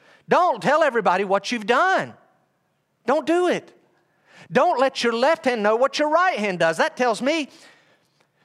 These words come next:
don't even keep account in your own head how generous you are being.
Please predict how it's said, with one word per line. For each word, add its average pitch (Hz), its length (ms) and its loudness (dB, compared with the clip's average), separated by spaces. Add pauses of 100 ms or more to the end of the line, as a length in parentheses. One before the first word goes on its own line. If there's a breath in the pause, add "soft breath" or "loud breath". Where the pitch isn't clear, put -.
(400)
don't 403 260 2
even 311 240 0
keep 330 300 -4
account 330 500 0
in 240 220 -4
your 233 240 2
own 247 220 0
head 208 520 0
how 202 200 0
generous 180 640 -2
you 220 160 -2
are 226 120 4
being. 170 440 -4